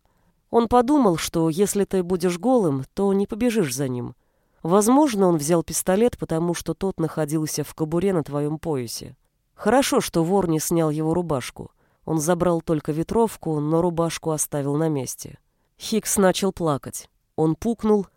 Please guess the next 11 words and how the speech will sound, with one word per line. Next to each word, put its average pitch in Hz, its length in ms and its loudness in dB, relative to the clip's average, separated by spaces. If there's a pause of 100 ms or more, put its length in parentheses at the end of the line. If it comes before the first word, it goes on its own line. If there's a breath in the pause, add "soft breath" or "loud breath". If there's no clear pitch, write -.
(300)
влажный 175 640 2
свистящий 160 640 -4
звук. 151 440 -6 (300)
Ему 165 400 -2
никогда 165 720 -2
еще 156 300 -2
не 147 100 0
доводилось 147 600 -4
чувствовать 139 480 -8
себя 143 300 -4
таким 131 500 -8